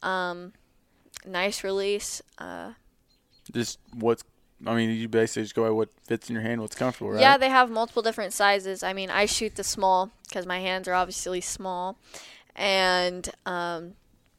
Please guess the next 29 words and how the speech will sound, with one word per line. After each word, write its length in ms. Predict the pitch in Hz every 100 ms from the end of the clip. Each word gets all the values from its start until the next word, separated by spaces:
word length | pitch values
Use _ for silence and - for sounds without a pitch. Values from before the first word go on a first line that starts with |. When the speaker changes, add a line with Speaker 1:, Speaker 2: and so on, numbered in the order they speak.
| _ - _ - _ _ _ - -
Speaker 1:
it 120 | 190
just 380 | - 180 - -
feels 280 | - 190 185
good 140 | 185
in 80 | 185
my 160 | 185 180
hand 420 | 202 185 196 196
and 80 | 185
Speaker 2:
Mm-hmm. 60 | 185
Speaker 1:
everything. 500 | 185 185 190 196 196
And 80 |
I 100 | 113
shoot 220 | 185 - 214
it 80 |
with 120 | 214 202
a 60 |
click, 460 | - - 180 190 - - - - _
so 640 | - - 190 180 175 170 - - - _
that 240 | 185 175 -
I'm, 260 | 180 175 175 - - _ _ _ _ - _ _ - -
I 140 | 202
know 180 | 202 190
when 120 | 190
to 60 | 185
be 120 | 185
prepared. 560 | 180 170 196 175 175 175 -
Speaker 2:
Oh, 160 | 110
okay. 240 | 117 101 107 - - - - -
Speaker 1:
Um, 400 | - 190 180 175